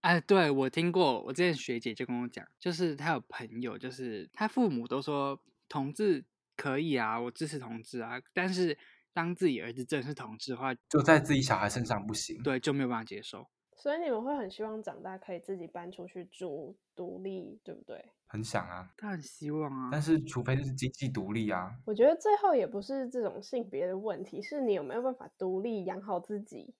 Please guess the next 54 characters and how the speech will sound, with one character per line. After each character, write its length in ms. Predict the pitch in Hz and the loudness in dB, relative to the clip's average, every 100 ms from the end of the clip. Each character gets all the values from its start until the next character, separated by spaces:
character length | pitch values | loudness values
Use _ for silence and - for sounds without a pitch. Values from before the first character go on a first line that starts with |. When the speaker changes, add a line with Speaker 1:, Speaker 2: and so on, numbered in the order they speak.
| - | 4
Speaker 3:
过 160 | 247 | 4
好 160 | 202 151 | 4 -2
自 120 | - | -4
己 80 | 202 | -4
的 140 | - | -4
人 180 | 113 - | -8 -10
生 220 | 196 180 | -10 -6
的 80 | 180 | -6
问 180 | 165 107 | -6 -8
题。 240 | - - 127 | -12 -14 -4
Speaker 2:
嗯。 340 | 113 104 107 _ - | -2 -2 -10 _ 0
Speaker 1:
对 200 | 233 185 | 6 6
嘛， 240 | 139 123 | 4 2
你 80 | 123 | 2
们 100 | 131 | -2
看， 260 | 151 214 175 | 0 2 2
你， 180 | 135 123 | -2 -8
你 180 | 127 | -8
看 260 | 135 - 220 | -6 4 4
你 60 | 139 | 4
们 80 | |
那 80 | 143 | 0
些 120 | 180 | 0
直 220 | 180 - 123 | -2 -4 -6
男 240 | 120 123 | -4 -6
直 180 | - 131 | -6 -6
女 80 | 131 | -2
在 120 | 143 160 | -2 0
抱 200 | 175 151 | 0 2
怨 80 | 143 | 0
什 100 | 131 | -4
么 60 | |
男 120 | 117 123 | -4 -4
女 60 | |
朋 140 | 120 120 | -6 -8
友 40 | |
怎 140 | 117 | -8
么 80 | 101 | -12
样， 160 | 107 117 - _ _ _ _ | -10 -12 -14 _ _ _ _
看 120 | - | -4
一 40 | 214 | 0
下 120 | 214 | 0
我 60 | 139 | 0
们 120 | 113 | -2
好 100 | 120 | -6
不 80 | 123 | -4
好？ 200 | 139 123 - _ | -2 -2 -2 _
Speaker 2:
我 80 | 127 | 2
们 140 | 127 | 2
才 160 | 113 131 | 2 -2
惨 320 | - 123 92 | 0 -4 -4
啦。 460 | 95 95 98 107 - | -2 0 0 -2 8
Speaker 1:
对 260 | 285 254 | 10 10
啊。 240 | 254 247 | 10 8